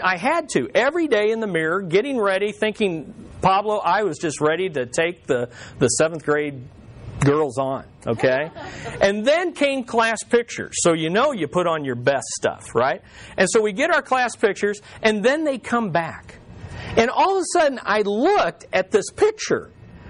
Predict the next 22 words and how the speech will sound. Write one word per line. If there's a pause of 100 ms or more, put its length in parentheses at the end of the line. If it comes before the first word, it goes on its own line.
(340)
and
I'm
like,
"Who (420)
is
this (400)
ridiculous
individual (280)
who
is
dressing
this
way?" (240)
Because
I
had,
I
had
hair
down
to
here